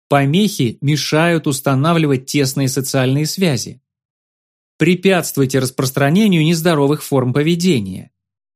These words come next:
Социальные антитела помогают людям защищаться от вредоносных форм поведения,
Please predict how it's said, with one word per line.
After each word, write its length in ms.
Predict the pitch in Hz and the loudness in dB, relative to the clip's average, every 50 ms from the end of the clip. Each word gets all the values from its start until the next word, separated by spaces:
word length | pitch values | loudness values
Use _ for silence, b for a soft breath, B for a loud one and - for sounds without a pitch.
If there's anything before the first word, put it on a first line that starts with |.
| _ _ _ - - | _ _ _ -8 -2
Социальные 640 | - 156 - - 175 160 156 139 135 135 135 135 135 | -2 -2 -2 0 0 0 2 2 2 2 0 0 0
антитела 680 | 143 143 135 131 139 127 - 139 147 175 208 180 123 107 | 0 -2 -2 0 0 -2 0 0 0 2 2 0 -2 -2
помогают 640 | - 127 135 143 156 170 185 240 226 185 147 - 165 | -2 -2 0 0 0 0 2 2 2 2 0 0 0
людям 300 | 180 170 147 147 139 123 | 0 0 0 0 0 0
защищаться 760 | 131 135 131 - - 131 - - 214 214 202 208 - - 156 | 0 -2 -2 -2 -4 -4 -2 0 0 -2 -2 -2 -2 -4 -4
от 200 | - 139 135 135 | -2 -2 -4 -2
вредоносных 680 | 139 139 139 139 139 143 147 147 135 139 - 131 131 | 0 -2 2 2 0 0 2 -2 -2 -2 -2 -4 -4
форм 300 | - - 147 135 131 131 | -2 -2 -2 0 0 0
поведения, 760 | 147 139 139 151 151 165 226 247 214 156 123 107 98 95 | 0 0 0 0 0 0 2 2 2 2 0 -2 -4 -6